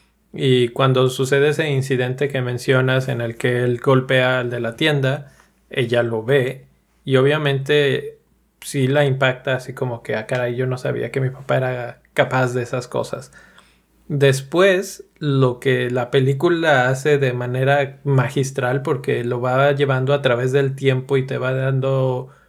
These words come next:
pequeños detallitos de la vida conforme van creciendo, porque, pues, Peggy la vemos de niña de adolescente y luego ya de adulta,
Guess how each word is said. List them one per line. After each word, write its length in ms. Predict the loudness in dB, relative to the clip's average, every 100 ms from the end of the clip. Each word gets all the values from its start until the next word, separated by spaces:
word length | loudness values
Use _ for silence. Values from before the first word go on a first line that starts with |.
| _
pequeños 920 | -2 0 4 2 4 2 2 -2 -8 -4
detallitos 720 | 0 2 2 0 2 2 2
de 100 | 0
la 120 | 0
vida 600 | 0 0 0 0 0 -4 -8 -18 -20 -6
conforme 440 | -2 2 2 2
van 180 | 2 2
creciendo, 680 | 4 2 2 0 2 -2 -4
porque, 280 | -6 -6 -6
pues, 220 | -6 -6
Peggy 300 | -2 0 2
la 120 | 2
vemos 260 | 0 -2 -4
de 100 | -4
niña 440 | -6 -4 -2 -2
de 400 | -4 -6 -6 -10 -16 _ _ _ -4
adolescente 760 | 0 0 0 0 -2 0 0
y 40 | -2
luego 280 | -2 -4 -4
ya 240 | -2 -2
de 100 | -2
adulta, 580 | 2 4 4 0 -4